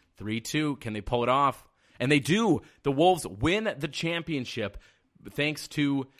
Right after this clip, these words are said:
Mo Bamba. And Mo Bamba actually wins Finals M V P. Absolutely incredible. What a, what a series the guy had. Twelve point eight points,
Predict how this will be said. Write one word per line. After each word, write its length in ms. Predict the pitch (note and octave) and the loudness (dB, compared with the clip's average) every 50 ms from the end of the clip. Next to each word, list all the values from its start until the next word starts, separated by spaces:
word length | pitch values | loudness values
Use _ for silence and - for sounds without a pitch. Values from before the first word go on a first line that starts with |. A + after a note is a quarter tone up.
| _ _ _ _ _ _ _ _ | _ _ _ _ _ _ _ _
Mo 520 | - G2+ G#2 A#2 B2+ C#3 D3 D#3 E3 D#3+ - - - - | -8 0 4 4 6 6 6 4 2 0 -2 -6 0 2
Bamba. 280 | C3 D3 C3+ B2 - - - | 4 4 4 2 -2 0 0
And 140 | D3 D3+ | 0 4
Mo 140 | D#3+ F3 G3+ | 6 6 6
Bamba 280 | E3+ F#3+ G3 G#3+ F#3+ E3+ | 8 8 8 8 8 4
actually 300 | D3+ F3 - - F#3+ E3 | 2 2 0 0 -2 -2
wins 160 | D#3+ C#3 - | -2 -4 -4
Finals 560 | - - - D3 D3 E3+ F#3 G3 G3+ F#3 D#3 | -6 2 4 6 6 6 4 2 0 -2 -2
M 220 | - C#3+ D#3 D#3+ D3+ | -2 -2 -2 -2 -2
V 180 | D3+ D3+ C3+ | -2 -4 -4
P. 380 | B2+ - - F3 D#3 B2+ G2+ - _ _ - | -4 -6 -6 -4 -4 -4 -6 -8 _ _ -6
Absolutely 600 | - C#3+ D#3+ E3 - - E3 E3 D#3+ D3+ A2 C3 | -2 -2 -2 -2 -4 -6 -6 -4 -4 -4 -4 -4
incredible. 500 | B2+ A2 - B2 A2+ G#2+ F2+ E2+ E2+ F2 - | -6 -4 -2 -2 -2 0 -2 -6 -10 -12 -10
What 240 | G2+ G#2+ C3 D3 D3+ | -2 2 2 2 2
a, 80 | B2+ G#2+ G2+ - | 0 -6 -12 -10
what 220 | A2 A#2+ D3 E3 | -4 -2 -2 -2
a 40 | F#3+ | -2
series 360 | F3 - F3+ F#3 G#3 G3+ D3 | -2 -2 -4 -2 -2 -2 -4
the 60 | A2 G2 | -4 -6
guy 180 | G2+ F#2+ F#2+ | -6 -6 -6
had. 260 | F#2 G2 F2 E2 F#2 _ _ _ _ _ _ | -6 -8 -8 -10 -12 _ _ _ _ _ _
Twelve 260 | - - C#3+ D3+ C#3+ | -2 0 0 0 0
point 280 | - D#3+ D3+ C3+ - | 0 -2 -2 -2 -2
eight 180 | A#2+ A#2+ A#2+ - | -2 -4 -4 -4
points, 560 | - - E3 E3 E3 E3 D#3+ D3 - - - | -4 -4 -4 -2 -2 -4 -6 -10 -14 -20 -20